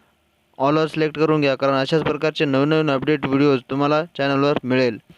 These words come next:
नमस्कार मित्रांनो, माझं नाव विनोद, तुम्ही पाहताय विनोद राठोड गुरु YouTube चॅनल. तर चला व्हिडिओला सुरुवात करूया.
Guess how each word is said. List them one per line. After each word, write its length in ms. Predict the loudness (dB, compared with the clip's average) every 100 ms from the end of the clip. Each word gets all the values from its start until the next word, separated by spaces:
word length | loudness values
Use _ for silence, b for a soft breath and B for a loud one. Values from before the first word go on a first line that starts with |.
| -4
नमस्कार 380 | -2 0 0 0
मित्रांनो, 400 | 0 0 -2 -6 -6
माझं 220 | -4 0
नाव 140 | 0 0
विनोद, 300 | 0 0 -2 _ _
तुम्ही 200 | -2 -2 0
पाहताय 340 | 0 2 2
विनोद 340 | 2 2 2
राठोड 300 | 0 0 -2
गुरु 220 | 0 0 0
YouTube 280 | 0 -2 -2
चॅनल. 280 | -2 -2 -4 -8
तर 100 | -4
चला 200 | 0 0
व्हिडिओला 380 | 0 2 2 0 -4 _ -14
सुरुवात 440 | -6 -2 -2 -2
करूया. 260 | -2 -2